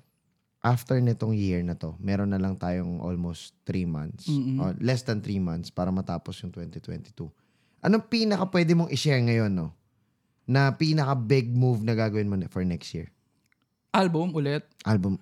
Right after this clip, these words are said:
Speaker 1: Ito na talaga.
Speaker 2: Actually, baka, baka, baka bago pa lang next year.
Speaker 1: Okay.
Speaker 2: Ma-, ano ko na, masimulan ko na siya. Pero maglalabas ako ng album title nun is Ligaw.
Speaker 1: Mm, may album,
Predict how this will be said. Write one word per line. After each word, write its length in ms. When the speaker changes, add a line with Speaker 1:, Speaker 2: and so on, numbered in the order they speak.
Speaker 1:
Ito 160
na 100
talaga. 420
Speaker 2:
Actually, 420
baka, 240
baka, 260
baka 240
bago 240
pa 80
lang 180
next 320
year. 300
Speaker 1:
Okay. 540
Speaker 2:
Ma-, 320
ano 160
ko 100
na, 80
masimulan 460
ko 80
na 100
siya. 140
Pero 180
maglalabas 480
ako 140
ng 100
album 340
title 360
nun 180
is 160
Ligaw. 460
Speaker 1:
Mm, 340
may 80
album, 360